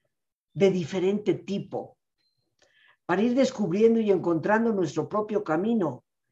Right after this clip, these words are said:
en ese andar orante. Un diplomado que nos dará muchísima luz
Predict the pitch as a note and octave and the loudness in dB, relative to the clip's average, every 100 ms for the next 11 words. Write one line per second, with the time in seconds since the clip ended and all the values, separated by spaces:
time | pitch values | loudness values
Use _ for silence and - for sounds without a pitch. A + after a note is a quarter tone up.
0 | _ _ D#3+ G3 G3+ G3+ E3 C#3+ C#3 E3+ | _ _ 0 0 0 0 0 0 0 2
1 | E3+ A#2+ G#2+ _ _ _ _ - D#3+ D#3+ | 2 0 -8 _ _ _ _ -2 0 2
2 | D#3 B2+ - G2 - _ _ _ _ _ | 0 -2 -8 -14 -16 _ _ _ _ _
3 | _ _ _ _ _ _ _ _ _ _ | _ _ _ _ _ _ _ _ _ _
4 | _ _ _ _ _ - G#3 G3 D#3+ E3+ | _ _ _ _ _ -2 -2 0 -2 0
5 | F#3 G3 F#3+ D#3 D#3+ D3+ D3+ E3 E3+ - | 4 4 4 2 -2 0 0 0 -2 -4
6 | F#3 F#3+ C4+ A#3+ B3+ G#3 F#3 E3+ C3 - | -4 -2 -4 -2 0 2 2 2 -2 -12
7 | - | -20